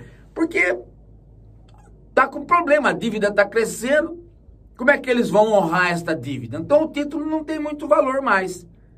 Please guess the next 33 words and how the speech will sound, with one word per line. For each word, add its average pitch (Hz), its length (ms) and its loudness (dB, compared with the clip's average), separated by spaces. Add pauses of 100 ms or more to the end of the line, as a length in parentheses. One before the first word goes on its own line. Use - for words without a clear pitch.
(460)
Então 285 200 2
isto 240 440 0
muda 190 720 0 (260)
o 214 100 -4
lucro 208 600 2
de 180 140 -2
quem 190 260 -2 (140)
apostou 196 680 -2
em - 140 -4
títulos 160 420 -8
do 156 120 -6
governo, 175 520 -2 (280)
e 233 100 0
esse 277 240 2
lucro 233 460 0
não 262 260 4
é 254 160 -2
só 233 300 2
dos 208 180 -8
ricos, 214 680 -4
é 185 120 -4
da 202 120 2
classe 196 320 0
média, 220 640 -2
de 202 140 -2
fundos 208 440 -2
de 190 120 -6
pensão 185 580 -2
e 285 80 2
até 285 260 6
de 262 80 -8
gente 269 240 -6
pequena. 220 480 -6